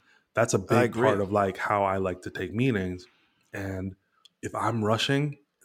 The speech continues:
Speaker 1: there's, I, I need to have a moment between the time that I was rushing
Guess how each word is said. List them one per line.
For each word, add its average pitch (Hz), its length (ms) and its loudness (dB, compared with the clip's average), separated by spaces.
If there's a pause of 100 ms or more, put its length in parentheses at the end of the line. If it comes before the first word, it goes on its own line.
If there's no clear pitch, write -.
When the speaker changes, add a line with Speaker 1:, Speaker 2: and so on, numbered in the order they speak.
(180)
Speaker 1:
there's, 107 360 -4 (120)
I, 117 300 -2
I 110 80 -6
need 104 320 -4
to 107 80 -2
have 98 460 -2 (680)
a 98 80 -10
moment 95 640 -4 (360)
between 98 460 -6
the 92 100 -4
time 107 300 0
that 110 100 0
I 113 80 4
was 107 140 -2
rushing 92 500 -8